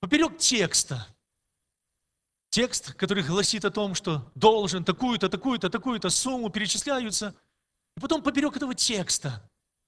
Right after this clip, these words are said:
на греческом написано «тетелестай». Совершилось, иначе говоря,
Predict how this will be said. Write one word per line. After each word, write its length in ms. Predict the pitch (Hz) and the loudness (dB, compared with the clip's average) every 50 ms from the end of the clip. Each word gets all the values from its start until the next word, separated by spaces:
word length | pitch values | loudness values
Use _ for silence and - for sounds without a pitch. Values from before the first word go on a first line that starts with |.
| _ _ _ _ _ _ _ _ _ _ | _ _ _ _ _ _ _ _ _ _
на 60 | 131 | -12
греческом 540 | - - 202 226 220 - 214 - - 214 208 | -2 0 0 0 0 -2 -4 -4 -6 -6 -8
написано 540 | 220 180 - 175 - - 143 135 127 117 - _ | -8 -6 -4 -4 -4 -4 -4 -6 -8 -10 -10 _
«тетелестай». 800 | - 208 - 208 202 220 196 - - 196 147 135 120 110 101 - _ _ _ _ _ _ _ _ _ _ _ _ _ | -8 -6 -6 -6 -4 -4 -4 -4 -4 -6 -8 -8 -10 -12 -16 -20 _ _ _ _ _ _ _ _ _ _ _ _ _
Совершилось, 840 | - - - 254 240 277 - - - - 277 247 170 139 - - - | 0 2 2 2 2 2 2 2 2 2 2 0 0 -2 -4 -4 -2
иначе 260 | 139 143 143 - 160 | -2 0 0 -2 -2
говоря, 460 | 147 165 165 175 208 220 208 - - | -2 -2 0 0 -2 -2 -4 -10 -18